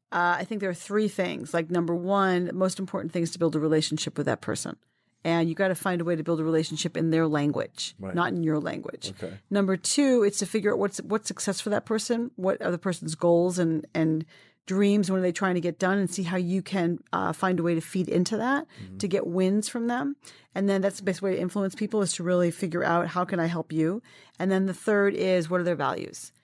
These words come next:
Speaker 1: How can I motivate people to be helpful and supportive by way of values? Because some people value, "I like to have fun in the workplace." Some people value, "I wanna have meaning and purpose in the workplace."
Speaker 2: Mm-hmm.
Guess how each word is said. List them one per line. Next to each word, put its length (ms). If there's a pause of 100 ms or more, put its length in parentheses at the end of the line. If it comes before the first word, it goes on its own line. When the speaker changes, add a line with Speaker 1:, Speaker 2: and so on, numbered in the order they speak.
(140)
Speaker 1:
How 120
can 140
I 80
motivate 520
people 360
to 140
be 100
helpful 320
and 100
supportive 640 (400)
by 180
way 240
of 80
values? 560
Because 260
some 180
people 280
value, 640 (280)
"I 120
like 180
to 60
have 140
fun 260
in 60
the 80
workplace." 480
Some 120
people 260
value, 600 (260)
"I 120
wanna 180
have 160
meaning 340
and 80
purpose 300
in 80
the 80
workplace." 460
Speaker 2:
Mm-hmm. 100